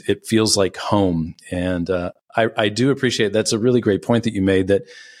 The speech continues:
if you're working there with, uh, in your facility, you're there because you want to be there. And it's a passion of yours. Nobody gets into healthcare, but especially in anything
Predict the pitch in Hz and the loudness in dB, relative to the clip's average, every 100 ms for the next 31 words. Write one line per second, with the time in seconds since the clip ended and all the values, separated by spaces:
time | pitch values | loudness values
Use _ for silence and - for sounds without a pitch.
0 | - - - 127 139 135 135 127 113 107 | -20 -20 -6 -4 0 2 2 0 0 2
1 | 113 104 92 - - 113 104 107 104 101 | 2 2 -4 -8 -10 -6 -6 -2 0 2
2 | 101 - - 123 110 101 95 92 _ _ | 2 0 2 2 2 0 -2 -4 _ _
3 | - 120 117 104 104 104 98 98 92 101 | -2 2 2 0 -2 -4 -4 -2 -2 -2
4 | - 87 80 80 73 - _ _ _ _ | -2 -8 -8 -10 -14 -18 _ _ _ _
5 | _ _ - - 98 98 - - 101 92 | _ _ -12 -6 -4 -4 -6 -6 -6 -4
6 | 101 82 87 90 87 - 127 135 139 117 | -6 -6 -6 -4 -4 -2 2 2 2 2
7 | 117 110 - 113 107 104 - 113 104 101 | 0 0 -2 -2 0 0 0 2 2 -2
8 | - - - - - _ - 131 139 - | -8 -20 -20 -20 -20 _ -2 0 0 -2
9 | 113 104 98 101 95 - 143 - 123 107 | 0 0 0 0 0 2 0 0 0 2
10 | 104 104 104 101 104 113 113 120 110 104 | 2 0 0 -2 2 2 2 2 2 2
11 | 104 - | 0 -4